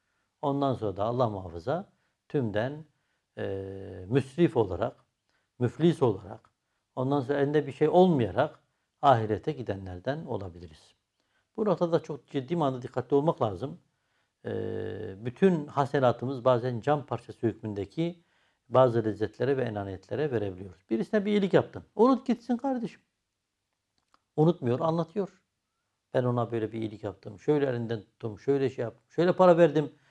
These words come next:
şöyle kurtardım." gibi. E şimdi bir defa söyle, iki defa söyle, ondan sonra millet rahatsız olduğu gibi Cenab-ı Hakk'ın rahmeti de bu noktada, e,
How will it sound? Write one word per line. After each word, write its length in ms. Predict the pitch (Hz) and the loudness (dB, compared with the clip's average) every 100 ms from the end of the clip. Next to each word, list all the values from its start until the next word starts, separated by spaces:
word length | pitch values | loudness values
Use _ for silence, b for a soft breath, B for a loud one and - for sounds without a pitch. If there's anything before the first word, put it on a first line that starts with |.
| _ | _
şöyle 340 | _ 135 147 - | _ 6 6 4
kurtardım." 520 | 127 123 117 117 110 | -2 2 2 2 -2
gibi. 260 | 92 82 - _ _ _ _ - | -6 -14 -18 _ _ _ _ -14
E 60 | |
şimdi 200 | 120 123 | -8 -8
bir 80 | 131 | -4
defa 240 | 139 - 123 | -4 -4 -4
söyle, 260 | 123 107 | -2 -2
iki 160 | 101 127 | -2 -6
defa 260 | 113 - | -8 -8
söyle, 200 | - 107 | -10 -8
ondan 240 | 110 113 101 | -8 -8 -10
sonra 400 | - 101 143 - _ _ _ _ _ | -10 -8 -8 -10 _ _ _ _ _
millet 380 | 110 113 135 127 | -6 0 0 0
rahatsız 300 | 123 123 - | 0 0 -2
olduğu 200 | 113 110 | -4 -2
gibi 400 | 123 139 185 202 _ | -4 -4 -6 -8 _
Cenab-ı 340 | 120 110 104 | -4 -2 -2
Hakk'ın 400 | 107 - 160 180 - _ _ _ 123 | -6 -6 -6 -6 -10 _ _ _ 0
rahmeti 420 | 101 107 107 170 | 0 0 -2 0
de 140 | 139 | 0
bu 100 | 113 | 0
noktada, 560 | 104 - 95 123 180 - _ _ _ | -4 -6 -6 -4 -6 -10 _ _ _
e, 80 | - | -12